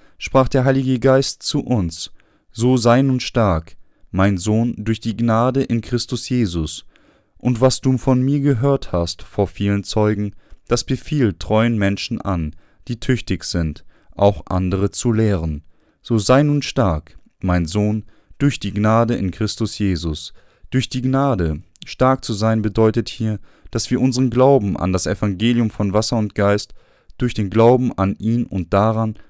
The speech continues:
dass wir an ihm festhalten, stärken müssen. Jesus Christus kam in diese Welt, um all unsere Sünden durch seine Taufe zu akzeptieren, starb am Kreuz, er stand auf und wurde unser Retter.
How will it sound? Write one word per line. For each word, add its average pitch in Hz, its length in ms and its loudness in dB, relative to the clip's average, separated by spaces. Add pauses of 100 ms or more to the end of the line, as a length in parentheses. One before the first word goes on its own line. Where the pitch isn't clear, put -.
(140)
dass - 200 -2
wir 131 220 2
an 110 180 2
ihm 117 200 -2
festhalten, - 640 -4
stärken 123 500 -2
müssen. 78 460 -6 (400)
Jesus 151 360 0
Christus - 440 -6
kam 110 260 0
in 95 100 0
diese 101 300 -4
Welt, 98 320 2 (240)
um - 180 -4
all 143 260 2
unsere 90 340 0
Sünden 104 480 -2
durch 131 180 0
seine 98 300 0
Taufe 104 380 0
zu - 180 -6
akzeptieren, 85 800 -4 (260)
starb 135 420 2
am 95 200 -4
Kreuz, - 500 -2 (260)
er 104 120 -2
stand 135 400 -2
auf 104 380 2 (280)
und - 240 -4
wurde 117 300 2
unser 104 400 0
Retter. 87 400 -2